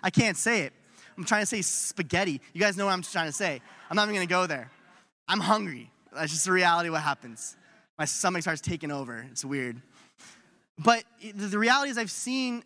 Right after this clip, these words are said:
from him that he loves God's work. Like, he just loves it. And he's all about it. He never gets tired of it. Now, there's in, in it, sometimes you need to take a rest day, take a vacation, just recharge. That is so healthy. That's why we talk about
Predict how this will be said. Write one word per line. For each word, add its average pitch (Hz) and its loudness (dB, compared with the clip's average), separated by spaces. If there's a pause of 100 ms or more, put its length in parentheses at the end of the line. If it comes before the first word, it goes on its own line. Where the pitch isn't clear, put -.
from 208 -2
him 208 -4
that 196 -2
he 233 -6
loves 175 2
God's 165 -4
work. 139 -6 (680)
Like, 160 2
he 220 -2
just 208 0
loves 202 2
it. 123 -4 (360)
And 175 0
he's 196 6
all 214 4
about 185 2
it. 180 -8
He 180 -4
never 226 -2
gets 214 -4
tired 226 0
of 156 0
it. 135 -14 (180)
Now, 220 2 (160)
there's 226 -4
in, 302 2 (120)
in 302 2
it, 277 2
sometimes 233 -2
you 190 -6
need 214 -2
to - -2
take 214 -2
a 160 -2
rest 139 -2
day, 175 -4 (280)
take 175 -2
a 147 -2
vacation, 180 -2 (320)
just 156 0
recharge. 165 2
That 190 0
is 147 -6
so 202 0
healthy. 196 -2
That's 190 -8
why 175 0
we 175 -2
talk 175 -4
about 165 -2